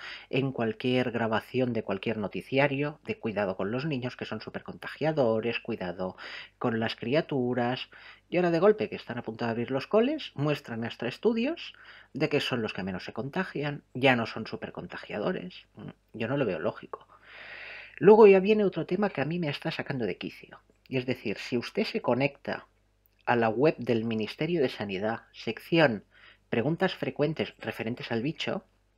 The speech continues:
ustedes leerán, menos la pa-, las palabras que he tenido que modificar, El bicho es una enfermedad nueva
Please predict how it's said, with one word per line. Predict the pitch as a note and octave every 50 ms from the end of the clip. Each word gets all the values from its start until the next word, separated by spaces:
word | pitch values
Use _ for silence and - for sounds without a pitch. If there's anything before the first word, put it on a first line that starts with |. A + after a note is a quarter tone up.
| _ _ _ _ _ _ _ _ -
ustedes | B2 B2 - - E3+ E3 E3 D3+ D3+
leerán, | D#3 C#3 C#3 B2+ C3+ C#3+ E3 G#3 A#3 - - _ _ _ _ _
menos | - - A2+ A2 G2+ G2 G2 -
la | G#2+ G#2+ G#2+ G2+ F#2+ -
pa-, | G#2 G#2
las | F#2+ F#2+ A#2 G#2+ -
palabras | - A#2 G#2+ G#2+ G#2+ A2+ A#2 A2 - -
que | - - A2+ G#2 G2+ G2+ -
he | - A#2+
tenido | - - G2+ - G2+ F#2+ G2
que | - G2
modificar, | G2 G2 F#2 F#2+ - - A#2 - - E3 E3+ G#3+ - - - - - - - - - - - _
El | - B2+ B2+ C3 B2+
bicho | C#3 F#3 G3+ - - - A3+
es | G#3+ - -
una | E3+ E3
enfermedad | D#3 C#3+ C3 - - C3 - C#3 A#2+ A2 A2 F#2 F#2
nueva | G2+ A2+ B2+ C#3 D3 F3+ A3 A3+